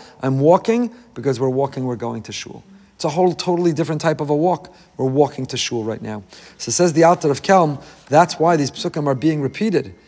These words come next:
They're being repeated. The Megid Yosef, Yosef Rotskin said, "Why are they being repeated?" In order to tell us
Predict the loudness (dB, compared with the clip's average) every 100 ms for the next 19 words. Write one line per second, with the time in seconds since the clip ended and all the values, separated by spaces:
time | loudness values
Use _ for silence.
0 | _ -4 -2 2 2 2 0 2 2 -2
1 | -6 -6 2 6 6 6 6 4 2 2
2 | 2 2 0 -2 -2 0 2 2 2 2
3 | -2 -2 0 2 2 0 -10 -18 -6 -2
4 | -2 -2 0 2 4 4 2 -6